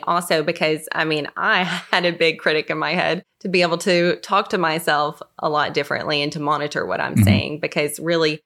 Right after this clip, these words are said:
Speaker 1: beauty does start with, I mean, as cliche as it is, it's your heart, right? If you're a nasty person, it doesn't matter what you look <laughs> like on the outside. Nobody's gonna wanna be around you. And for those little things, come to Fire and Ice. But I really do believe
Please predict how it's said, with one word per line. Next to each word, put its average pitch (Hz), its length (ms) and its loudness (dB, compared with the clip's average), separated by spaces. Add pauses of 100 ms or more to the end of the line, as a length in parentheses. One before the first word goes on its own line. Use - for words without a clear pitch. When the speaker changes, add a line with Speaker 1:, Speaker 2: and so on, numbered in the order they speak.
(140)
Speaker 1:
beauty 185 240 2
does 165 300 2
start 151 280 0
with, 160 240 0 (240)
I 160 80 2
mean, 160 160 2
as 160 140 -2
cliche 160 480 0
as 151 100 -6
it 147 100 -2
is, 156 300 2
it's - 140 -4
your 135 80 -2
heart, 156 280 -2
right? 156 160 0
If 156 140 -4
you're 156 120 0
a 151 40 -4
nasty 151 400 -2
person, 156 640 -2 (100)
it - 80 -4
doesn't 151 260 0
matter 147 200 0
what 143 180 -4
you 156 60 0
look 165 220 0
<laughs> - 20 -2
like 185 160 -2
on 180 80 -2
the 147 80 -2
outside. 165 320 0
Nobody's 208 500 2
gonna 202 160 2
wanna 175 160 0
be 156 140 2
around 147 340 -2
you. - 160 -4 (220)
And 175 560 0 (260)
for 208 180 4
those 208 300 2
little 285 220 2
things, 196 360 2
come 214 140 0
to 208 80 0
Fire 170 300 0
and 165 100 0
Ice. 170 300 0
But 165 100 2
I 165 40 4
really 180 280 2
do 175 160 2
believe 165 480 0